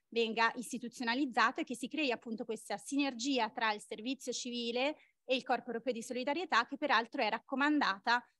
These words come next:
sia dalle istituzioni europee, sia citata anche nell'articolo nove del Trattato del Quirinale,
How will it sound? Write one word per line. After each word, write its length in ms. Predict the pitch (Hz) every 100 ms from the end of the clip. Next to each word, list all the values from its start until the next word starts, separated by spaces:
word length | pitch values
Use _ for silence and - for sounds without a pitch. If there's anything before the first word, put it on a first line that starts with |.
| _
sia 260 | - - 311
dalle 160 | 240 233
istituzioni 520 | - 240 240 285 262
europee, 500 | 330 269 254 262 302
sia 520 | - - 269 277 311 339 _ _ -
citata 480 | - 262 269 247 302
anche 380 | 233 247 - 277
nell'articolo 640 | 269 233 240 311 285 254
nove 220 | 262 240
del 160 | 220 214
Trattato 640 | 233 233 - 254 240 240 208
del 200 | 226 -
Quirinale, 760 | 262 269 277 214 214 220 233